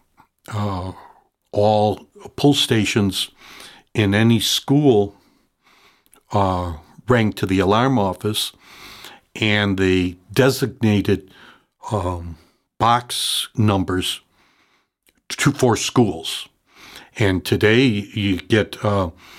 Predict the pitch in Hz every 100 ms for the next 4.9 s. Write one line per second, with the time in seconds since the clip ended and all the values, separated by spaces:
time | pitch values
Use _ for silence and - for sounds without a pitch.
0 | - - _ - - 104 101 - 95 -
1 | - 123 - - - - - 110 113 98
2 | 95 90 85 - _ _ - - - _
3 | _ - - 101 - 101 101 107 - 104
4 | - 95 87 107 110 107 98 98